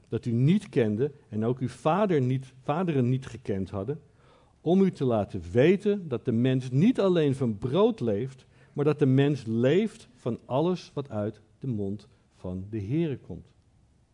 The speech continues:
Ja, dus we zien die parallel, denk ik, hier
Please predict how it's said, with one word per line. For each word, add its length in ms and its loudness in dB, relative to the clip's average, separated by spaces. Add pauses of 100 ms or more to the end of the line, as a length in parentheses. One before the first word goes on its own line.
(720)
Ja, 120 -12
dus 160 -12
we 80 -2
zien 340 4
die 100 4
parallel, 600 4
denk 240 -2
ik, 280 -8
hier 400 -2